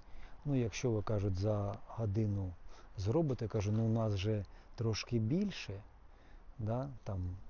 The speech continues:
не година, а якщо сорок, то це буде скільки? Година двадцять хвилин. Так, і так, е,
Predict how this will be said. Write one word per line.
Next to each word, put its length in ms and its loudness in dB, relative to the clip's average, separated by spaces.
не 480 2
година, 600 2
а 60 -4
якщо 380 -2
сорок, 480 0
то 100 -2
це 180 0
буде 280 2
скільки? 460 0
Година 440 4
двадцять 480 0
хвилин. 460 0
Так, 260 12
і 60 8
так, 320 8
е, 500 6